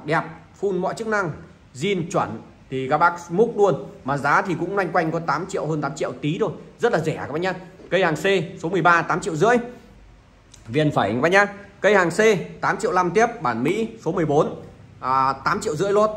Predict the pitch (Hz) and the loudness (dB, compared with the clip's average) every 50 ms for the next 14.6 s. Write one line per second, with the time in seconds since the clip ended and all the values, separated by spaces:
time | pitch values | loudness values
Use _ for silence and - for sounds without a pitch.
0 | - - - 131 156 175 180 190 - 151 156 180 185 160 165 135 143 143 160 160 | -10 -10 -4 -2 -2 0 0 0 0 2 2 2 2 0 -4 -2 0 2 2 2
1 | 160 160 170 156 147 139 127 131 135 127 127 123 110 101 151 202 208 202 196 180 | 2 2 0 2 2 2 0 0 0 -2 -2 -4 -6 -6 -4 -4 -2 0 2 2
2 | 170 - 131 120 113 113 117 120 - - 160 151 143 151 - - - - - - | 2 2 0 -6 -6 -6 -10 -8 -4 0 0 0 0 -2 -6 -14 -18 -18 -12 -4
3 | 117 143 143 131 127 127 143 156 180 - 156 127 101 107 135 151 151 - 202 196 | 0 0 0 0 0 2 2 2 4 4 0 -2 -2 -2 -4 -4 -2 -2 -4 -4
4 | - - 190 190 190 190 180 160 - - - - - - - - - 113 107 156 | -2 -2 0 2 4 4 4 4 2 -4 -10 -16 -18 -20 -18 -16 -8 -2 2 2
5 | 151 143 139 143 143 135 135 139 160 170 160 170 151 147 147 147 156 160 170 170 | 2 4 2 2 4 4 4 4 4 0 -2 -2 0 0 0 0 0 0 0 -2
6 | 151 147 170 160 170 156 139 131 131 131 190 196 175 151 147 190 190 - 170 143 | -2 -2 -2 0 0 0 0 0 -2 -2 -4 -2 -2 -2 -2 -2 -2 0 -2 0
7 | 131 135 131 127 127 - - - - 139 131 160 190 180 151 143 127 135 147 135 | 0 0 -2 -4 -4 -8 -12 -6 -2 -2 0 0 0 0 0 0 0 -2 -2 -2
8 | 139 180 196 - 196 156 - - 151 143 - - - - - - - - - - | -2 -4 -2 -2 -4 -4 -2 -2 -4 -4 -4 -6 -14 -20 -20 -20 -20 -20 -18 -12
9 | 120 127 127 143 127 151 180 165 147 135 127 127 123 139 175 196 - - 160 156 | -10 -6 -2 0 0 0 0 0 0 0 0 0 0 -2 -4 -4 -2 -4 -4 -4
10 | - 156 139 131 139 143 156 165 165 156 123 120 117 117 120 120 - - 156 147 | -2 -4 -4 -4 -4 -2 -2 -2 -2 -2 -4 -4 -4 -4 -6 -8 -6 -6 -6 -4
11 | 143 170 160 151 143 139 131 - 160 147 131 123 139 156 175 160 160 170 160 - | -2 0 0 0 0 -2 -4 -4 -6 -4 -4 -4 -6 -4 -2 0 2 2 2 2
12 | - - - - - - - 147 147 143 135 135 123 127 151 147 147 - 151 165 | 0 -8 -12 -16 -16 -8 -4 -2 -2 0 0 -2 -2 -2 -2 -2 0 -2 -2 -2
13 | 175 160 160 156 156 143 151 - - 135 131 131 - - 131 117 123 - 151 143 | 0 0 2 2 2 0 -2 -6 -8 -8 -8 -8 -8 -8 -8 -8 -4 -2 -2 -2
14 | 135 - 139 151 135 113 123 147 175 - - | -2 -2 -2 -2 0 2 2 2 0 0 -6